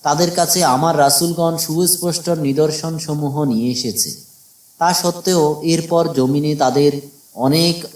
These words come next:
অবশ্যই সীমা লঙ্ঘনকারী।" অন্যায়ভাবে মানুষ হত্যা পাপ।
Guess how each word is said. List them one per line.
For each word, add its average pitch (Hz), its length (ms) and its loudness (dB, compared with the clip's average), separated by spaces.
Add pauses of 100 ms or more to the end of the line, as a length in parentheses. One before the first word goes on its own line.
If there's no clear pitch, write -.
(180)
অবশ্যই 147 840 -2 (180)
সীমা 139 280 -2
লঙ্ঘনকারী।" 113 680 -2 (720)
অন্যায়ভাবে 180 540 2
মানুষ 151 420 0
হত্যা 160 280 -2
পাপ। 90 380 -2